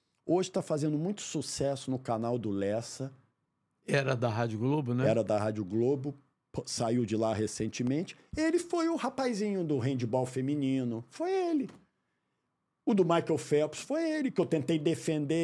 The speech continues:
Speaker 1: ele, ele ficou aquela cara de idiota dele, ficou ligando pra cabine pra passar pro Marcelinho Gomes. E eu tentando defender ele. Eu tenho mágoa dele, tenho. Tenho, sabe por quê? Porque antes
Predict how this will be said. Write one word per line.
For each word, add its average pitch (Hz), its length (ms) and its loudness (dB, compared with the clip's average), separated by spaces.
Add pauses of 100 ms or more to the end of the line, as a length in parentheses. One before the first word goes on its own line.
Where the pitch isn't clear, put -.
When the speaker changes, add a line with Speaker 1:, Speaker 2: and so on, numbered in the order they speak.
(240)
Speaker 1:
ele, 196 120 0
ele 185 200 2
ficou 165 200 0
aquela 147 280 0
cara 147 260 0
de 135 140 -4
idiota 147 580 4
dele, 170 240 2
ficou 196 200 2
ligando 160 420 0
pra 151 140 -2
cabine 151 440 0
pra 170 120 -2
passar 160 460 0
pro 165 180 0
Marcelinho 160 720 0
Gomes. 135 520 0 (480)
E 143 60 6
eu 165 100 6
tentando 170 440 0
defender 165 640 2
ele. 156 100 0
Eu 160 60 -2
tenho 269 220 4
mágoa 247 420 2
dele, 107 400 -2 (140)
tenho. 202 460 4 (420)
Tenho, 208 200 6
sabe 160 240 0
por 147 140 0
quê? 208 280 4 (460)
Porque 220 380 2
antes 220 640 0